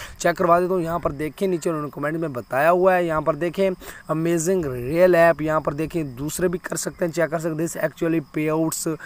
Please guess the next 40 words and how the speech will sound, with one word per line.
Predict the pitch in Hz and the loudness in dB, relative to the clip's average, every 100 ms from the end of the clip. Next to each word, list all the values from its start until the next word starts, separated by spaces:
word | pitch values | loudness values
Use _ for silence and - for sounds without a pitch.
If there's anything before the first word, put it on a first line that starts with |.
| - - - | -16 -16 0
यहाँ | 165 | 2
पर | 160 | 2
देखें, | 165 165 165 | 0 -2 0
the | 156 | -2
first | 143 165 160 | 0 -2 0
two | 165 | -4
games, | 151 165 147 - - - | -2 -4 -6 -10 -10 -4
यानी | 208 165 | -2 0
बहुत | 160 180 220 226 - | 0 2 2 0 -2
ही | 226 - | -8 -2
कमाल | 185 165 165 190 | 0 4 6 4
की | 196 202 | 2 -4
application | 196 156 - 175 147 156 - 185 | -2 -2 -2 -4 -2 -6 -2 -2
है | 180 185 | 0 0
ये। | 175 170 170 - - - | 0 0 -2 -6 -14 -8
तो | 165 | 0
आपने | 170 175 190 185 | 4 6 4 0
simply | 175 165 175 175 | -2 0 -2 -2
इस | 160 185 | -6 -4
application | 165 170 165 160 175 | -4 -2 -2 -2 -4
पर | 151 160 156 | 0 0 0
install | 151 143 - 135 151 | -6 -8 -4 -2 -2
करना | 165 165 | -2 -2
है। | 175 | -2
Install | 170 160 147 | -2 -2 -2
करने | 156 165 | -2 -4
के | 151 | 0
बाद | 147 147 | 0 4
आपको | 147 143 165 | 2 2 -2
भी | 160 - - | -4 -6 -4
open | 160 - 190 | -4 0 0
का | 180 | 2
option | 160 180 | 0 2
आएगा, | 170 165 | 0 2
आपने | 160 156 156 - | 4 4 2 -6
इसको | 151 160 - | -6 -8 -4
open | 139 - 147 | -6 -2 -6
कर | 135 127 | -4 -6
लेना | 107 101 | -6 -6
होगा। | 101 98 101 | -8 -6 -8